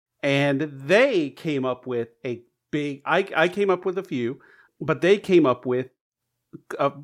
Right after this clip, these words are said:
quite a few. Uh, so let me read this. Professor Holly Wood, Tiefling Enchanter, Major Drama Queen, extremely flamboyant and confident.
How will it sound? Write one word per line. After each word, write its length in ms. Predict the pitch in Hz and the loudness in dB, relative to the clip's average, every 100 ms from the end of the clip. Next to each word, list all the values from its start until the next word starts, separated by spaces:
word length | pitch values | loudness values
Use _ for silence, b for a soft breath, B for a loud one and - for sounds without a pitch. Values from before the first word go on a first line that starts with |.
| - | -16
quite 300 | - 180 202 | -2 0 0
a 60 | |
few. 360 | - 123 104 110 _ _ _ _ _ | -2 -8 -12 -14 _ _ _ _ _
Uh, 140 | - 135 | -4 -4
so 140 | 151 | -2
let 120 | 151 | 0
me 80 | 180 | 0
read 260 | 202 151 123 | 2 0 0
this. 440 | 123 170 - - _ _ _ _ _ _ _ | -2 -4 -8 -18 _ _ _ _ _ _ _
Professor 600 | 151 147 226 233 277 240 | -4 0 0 -2 -2 -4
Holly 440 | 180 170 165 165 170 | 0 2 2 0 -4
Wood, 460 | 120 113 92 - _ _ b b b _ | -4 -4 -4 -10 _ _ b b b _
Tiefling 460 | - 220 - 202 | -4 -4 2 4
Enchanter, 720 | 196 180 - 131 - 87 - _ _ b b - | 4 2 2 0 0 -8 -10 _ _ b b -2
Major 320 | 143 165 165 | 0 2 0
Drama 320 | 147 151 151 | 2 2 2
Queen, 380 | - 110 78 135 _ _ _ - | -4 -10 -10 -16 _ _ _ -10
extremely 920 | - - - - 233 254 208 135 117 | -8 -10 -10 -8 -4 -2 2 4 2
flamboyant 640 | - 156 127 123 131 143 139 | 0 2 4 4 2 2 0
and 160 | 143 | -6
confident. 600 | - 170 165 123 76 - | 0 0 0 -4 -8 -16